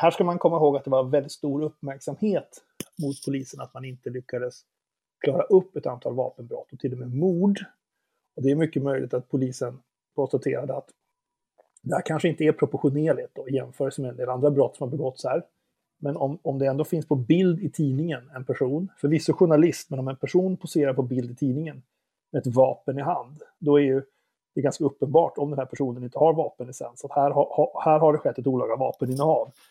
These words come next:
Det var inte själva köpet som var illegalt, utan det var ju själva innehavet av, av det här vapnet.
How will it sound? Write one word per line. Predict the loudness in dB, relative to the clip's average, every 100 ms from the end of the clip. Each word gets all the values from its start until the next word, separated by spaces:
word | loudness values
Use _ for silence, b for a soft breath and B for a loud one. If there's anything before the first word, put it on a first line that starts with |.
| _
Det | 4
var | 4
inte | 4
själva | 0 0 -2
köpet | 2 4 4 2 -2 -2 -10
som | -4 -4
var | -4
illegalt, | -6 -6 -8 -10
utan | -14 -10
det | -6
var | -6
ju | -6
själva | -8 -8
innehavet | -6 -8 -6 0 2 0 -6 -6
av, | -6
av | -4 -6
det | -6
här | -10
vapnet. | -10 -16 _